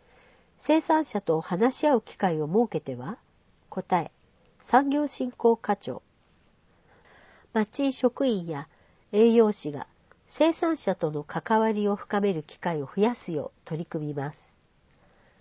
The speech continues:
保育園の決定通知の早期発送を。問い。保護者の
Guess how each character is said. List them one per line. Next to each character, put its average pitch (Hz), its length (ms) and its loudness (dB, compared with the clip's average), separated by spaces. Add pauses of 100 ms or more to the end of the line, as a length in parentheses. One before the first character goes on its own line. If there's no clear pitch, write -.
(680)
保 294 160 4
育 302 200 0
園 190 240 2
の 131 160 -10 (140)
決 202 220 -2
定 339 180 0
通 302 260 -2
知 - 160 -10
の 135 120 -4
早 311 260 0
期 - 160 -4
発 139 240 -8
送 165 320 -2
を。 139 220 -6 (1080)
問 180 220 -2
い。 - 80 -10 (880)
保 233 140 4
護 330 120 8
者 240 180 4
の 165 240 0